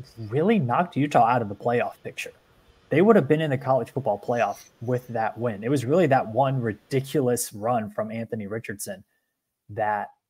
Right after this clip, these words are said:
got them the win. So I think there is definitely some revenge in the minds of Utah, and they returned most of that team from last year. Any other thoughts on this game before we move on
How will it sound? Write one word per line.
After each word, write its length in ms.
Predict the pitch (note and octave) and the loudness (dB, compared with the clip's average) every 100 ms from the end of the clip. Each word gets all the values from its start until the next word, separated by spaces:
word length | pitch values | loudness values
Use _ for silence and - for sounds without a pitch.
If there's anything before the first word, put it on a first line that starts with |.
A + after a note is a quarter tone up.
| _ _ _ _ - | _ _ _ _ -6
got 340 | G#2+ A#2 - | -4 -4 -4
them 320 | A2+ G#2+ G#2 G2+ | -6 -4 -6 -8
the 100 | G2 | -6
win. 380 | A#2 A#2+ F#2+ | -4 -6 -8
So 420 | - - G2+ F#2+ - _ _ _ - | -10 -4 -4 -4 -10 _ _ _ -12
I 60 | |
think 200 | A#2 C3 | -4 -2
there 120 | C3 A2 | 0 -2
is 120 | G2+ | -2
definitely 420 | - C3 C#3 C3 | 0 0 2 -2
some 180 | C3 A2+ | -2 -2
revenge 320 | G#2+ A2 G#2 | -2 -2 -2
in 60 | G#2+ | -4
the 60 | |
minds 240 | G#2 G#2+ G#2 | -4 -6 -6
of 60 | |
Utah, 360 | G2 G2+ G#2+ G2 | -8 -4 0 0
and 100 | G#2 | -2
they 80 | G2+ | -6
returned 540 | G2+ A#2+ G#2+ G#2 G#2 | -4 -2 -4 -4 0
most 340 | A2+ B2+ - | 2 2 0
of 120 | A2+ G#2 | -2 -2
that 220 | G#2 - | -2 -4
team 300 | - G#2+ G2+ | -6 -6 -6
from 220 | G2+ F#2+ | -10 -10
last 400 | F#2 F#2 - - | -12 -12 -16 -14
year. 260 | G2+ G#2 - _ _ _ _ - | -12 -10 -12 _ _ _ _ 0
Any 180 | C#3 D#3+ | 2 4
other 160 | D3 | 4
thoughts 300 | C#3 D3 C#3+ | 6 6 4
on 140 | B2 B2 | 4 2
this 180 | C3 - | 2 2
game 180 | B2+ | 0
before 300 | A#2 A2+ B2+ | 0 2 6
we 100 | B2 | 6
move 240 | A#2+ A#2+ - | 4 0 0
on 380 | A2 A2 G#2+ | 0 0 -4